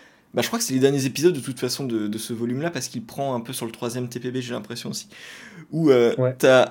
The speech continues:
Speaker 1: un personnage à qui il est arrivé une sacrée merde, qui se retrouve aux commandes d'un avion <laughs> et qui dit juste pute, pute, pute, pute, putain. <laughs> Et, et t'as toute une page d'insultes et tu sens... Bah, dis-, disons que la haine se fait bien sentir.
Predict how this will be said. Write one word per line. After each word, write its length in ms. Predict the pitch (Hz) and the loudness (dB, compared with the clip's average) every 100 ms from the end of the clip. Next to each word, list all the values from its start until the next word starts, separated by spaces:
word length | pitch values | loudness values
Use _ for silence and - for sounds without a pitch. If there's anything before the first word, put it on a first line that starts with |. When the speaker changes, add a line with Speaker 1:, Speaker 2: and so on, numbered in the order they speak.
| 147 | 4
Speaker 1:
un 80 | |
personnage 520 | 156 175 165 170 180 135 | 2 0 0 2 2 0
à 60 | |
qui 160 | 127 165 | -2 0
il 80 | 143 | 4
est 20 | |
arrivé 240 | 127 143 | 6 6
une 80 | 139 | 4
sacrée 480 | 117 - 180 - 156 | 0 -2 -4 -2 -2
merde, 420 | 139 139 139 - | 2 2 0 -2
qui 140 | - | -6
se 80 | - | -8
retrouve 300 | 135 - 170 | -8 -2 0
aux 60 | 131 | 0
commandes 360 | 151 151 160 | 0 0 0
d'un 180 | 123 120 | 0 0
avion 380 | 127 127 139 147 | -2 -2 -4 -6
<laughs> 60 | 139 | 0
et 220 | 147 208 | 2 2
qui 160 | 208 165 | 0 -4
dit 120 | 139 | -4
juste 240 | 160 170 _ | -4 -4 _
pute, 260 | - 339 - | -8 -8 -6
pute, 300 | - 226 - | -4 -4 -6
pute, 300 | - 233 233 | -2 -2 -2
pute, 300 | 262 277 - | -6 -6 -8
putain. 380 | 330 - 320 277 302 302 220 | -10 0 0 0 -2 -4 0
<laughs> 20 | - - - 220 - 233 - 294 339 381 262 - - | 0 0 2 2 4 0 0 -2 2 2 2 0 0
Et, 600 | 208 - - 370 - 170 | -2 -2 -4 -2 4 6
et 120 | 170 | 6
t'as 200 | - 196 | 6 4
toute 240 | 185 302 | 4 -2
une 120 | 233 220 | -2 -2
page 340 | 214 208 165 | 2 4 4
d'insultes 600 | 165 175 175 - 214 - | 4 4 2 -2 -4 -4
et 80 | 165 | -4
tu 180 | - 196 | -4 -6
sens... 540 | 208 - 190 165 123 - | -2 0 0 0 -4 -4
Bah, 200 | - - | -4 -4
dis-, 280 | 196 139 147 | -6 -8 -6
disons 240 | 151 262 | 0 2
que 100 | 339 | 4
la 120 | 170 | 6
haine 80 | 202 | 6
se 140 | 226 170 | 4 0
fait 160 | - | 2
bien 180 | 160 175 | 4 2
sentir. 400 | - 180 - 247 | 2 -4 -6 -8